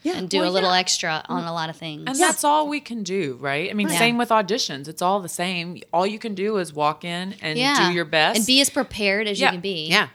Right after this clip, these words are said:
Speaker 3: Yep. And hope that they see that and respect it and ask you back time and again.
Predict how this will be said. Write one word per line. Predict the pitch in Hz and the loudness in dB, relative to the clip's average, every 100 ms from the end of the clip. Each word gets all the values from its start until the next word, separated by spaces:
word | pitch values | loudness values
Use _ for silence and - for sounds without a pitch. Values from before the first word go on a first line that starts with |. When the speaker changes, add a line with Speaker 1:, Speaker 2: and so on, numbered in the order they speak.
| _ | _
Speaker 3:
Yep. | 180 - _ - | -6 -6 _ -4
And | 185 | -2
hope | 156 175 175 | 2 0 2
that | 185 175 - _ _ - | 2 2 -2 _ _ -8
they | 165 | -4
see | 165 - 185 | -4 -4 -2
that | 180 185 - | 2 2 2
and | - 170 170 165 | -4 -6 -6 -6
respect | 165 - 151 - | -6 -2 -2 -2
it | 196 233 | -4 -4
and | 170 160 160 160 | -8 -8 -10 -12
ask | 160 160 - | -12 -10 -10
you | 147 | -8
back | 156 196 - - | -6 -6 -10 -16
time | 151 156 160 | -10 -10 -10
and | |
again. | 175 202 302 | -8 -8 -8